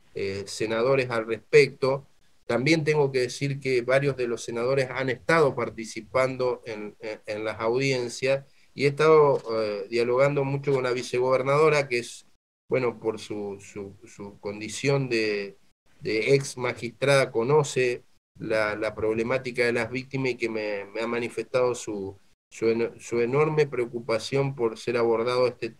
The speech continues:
este tema. Así que, eh, bueno, si, de no ser así, de que el, de, de no ser que el Ejecutivo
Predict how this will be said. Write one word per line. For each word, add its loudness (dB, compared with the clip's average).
este -6
tema. 2
Así -6
que, 2
eh, 0
bueno, -2
si, -6
de 4
no 4
ser 6
así, 0
de -4
que 0
el, -2
de, -6
de -2
no 2
ser 6
que -2
el -2
Ejecutivo -2